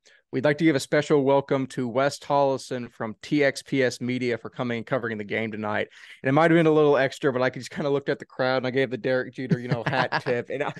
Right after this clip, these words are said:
Speaker 1: I, I texted in the group message, "That might be the most baller thing I've ever done." It was fun, dude. Like,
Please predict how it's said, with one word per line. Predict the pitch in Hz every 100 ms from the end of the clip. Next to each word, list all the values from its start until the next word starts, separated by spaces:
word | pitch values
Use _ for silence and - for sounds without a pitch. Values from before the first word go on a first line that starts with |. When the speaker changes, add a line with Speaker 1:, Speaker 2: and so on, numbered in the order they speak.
| - -
Speaker 1:
I, | 139
I | - - 147
texted | - 180 175
in | 170
the | 139
group | 143 135
message, | 135 135 120
"That | 147 180
might | 175 143
be | 151
the | 139
most | 131 123 -
baller | 107 120 113
thing | - 113
I've | 107 131
ever | 101 107
done." | - 107 104 110
It | 196
was | 208 -
fun, | - 110 110
dude. | 95 104 107 107
Like, | 110 -